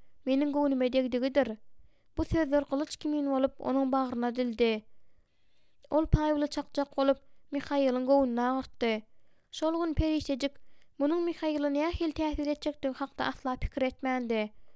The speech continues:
Ol diňe özü, öz gazawy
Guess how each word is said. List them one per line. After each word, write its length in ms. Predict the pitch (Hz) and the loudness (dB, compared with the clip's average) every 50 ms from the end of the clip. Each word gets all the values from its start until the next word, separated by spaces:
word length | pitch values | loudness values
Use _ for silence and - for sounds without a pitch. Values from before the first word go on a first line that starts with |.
| - - - _ - - - - - - - - | -20 -20 -20 _ -20 -20 -20 -20 -20 -20 -8 -2
Ol 200 | - 294 311 285 285 | 0 2 2 2 0
diňe 220 | 330 311 320 302 | 0 2 2 2
özü, 560 | - 269 277 269 262 247 - 262 247 233 233 - - - | 2 4 4 4 4 4 2 2 2 2 0 -4 -8 -2
öz 220 | 277 285 311 320 - - 285 | 0 2 2 2 2 0 0
gazawy 300 | 294 269 277 269 277 | 0 2 2 2 2